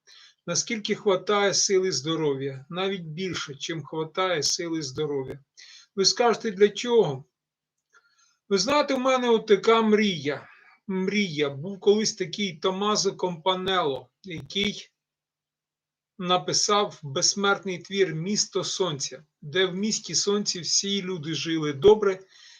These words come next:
всі люди працювали, мали працю, всі люди не існували, а дійсно жили. І головне, були добрими один до одного. Ідеальне суспільство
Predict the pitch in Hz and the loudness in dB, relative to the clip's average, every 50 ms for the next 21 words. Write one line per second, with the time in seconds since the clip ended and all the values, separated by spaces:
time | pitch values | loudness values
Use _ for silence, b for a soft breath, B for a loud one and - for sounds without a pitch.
0 | b b - - - 202 196 196 190 196 214 208 170 170 196 202 196 190 180 - | b b 2 2 4 4 2 0 2 0 0 0 2 4 6 8 8 8 8 6
1 | - - _ _ _ _ _ _ _ _ _ _ _ _ _ - - 185 196 185 | 2 -6 _ _ _ _ _ _ _ _ _ _ _ _ _ 0 6 6 6 6
2 | - - - 165 156 151 196 214 220 220 208 202 196 180 165 151 156 190 208 208 | 6 2 -2 -2 2 4 4 6 6 6 6 4 4 2 -2 -6 -4 -2 0 0
3 | 202 185 165 165 156 - 180 202 220 226 226 220 - - 196 170 151 - b b | 2 0 0 -2 -4 2 2 4 4 4 2 2 0 -2 -4 -4 -6 -10 b b
4 | b b b b b b - - - 233 233 233 233 220 220 226 226 190 160 190 | b b b b b b 2 2 2 2 2 2 2 2 2 0 0 0 2 2
5 | 208 208 208 202 180 170 - _ _ 233 196 190 196 202 214 220 220 214 190 - | 4 6 6 6 4 2 -4 _ _ -8 -4 -2 0 0 2 2 4 2 2 0
6 | 240 202 127 - - - 202 202 202 226 226 220 214 202 175 156 - - 175 175 | 0 -2 -2 -2 0 0 0 4 6 6 6 6 6 4 2 0 -2 -4 -4 -4
7 | 165 147 151 180 208 202 - - - 190 180 175 147 139 160 156 139 131 120 117 | -4 -4 -4 -4 -2 0 0 0 0 -2 -4 -2 -4 -4 -4 -4 -4 -4 -6 -8
8 | - - _ - 170 151 139 156 180 190 196 190 196 202 196 190 160 135 127 - | -12 -14 _ -8 -6 -4 -2 0 0 2 2 2 2 2 -2 -2 -2 -4 -6 -8
9 | _ _ _ - 160 175 180 185 190 160 151 160 208 208 175 170 170 165 160 156 | _ _ _ -12 -10 -8 -4 -4 -4 -2 4 8 8 8 8 8 -2 -2 -4 -4
10 | 160 - 180 160 139 175 175 165 143 139 156 156 143 135 127 120 123 120 123 120 | -4 -6 -6 -6 -4 -4 -4 -4 -2 -2 0 2 2 2 0 -2 -16 -18 -18 -20
11 | _ _ b b b b b b b - 175 165 139 175 202 220 233 247 262 262 | _ _ b b b b b b b -6 -6 0 8 8 8 8 8 6 4 2
12 | 254 247 220 - - 240 220 - - - - 226 220 214 170 139 - - - - | 0 -2 -4 -4 -4 -4 -4 -4 -6 -6 -4 -2 -2 -2 0 -2 -4 -4 -4 -6
13 | 139 143 151 - | -10 -10 -10 -12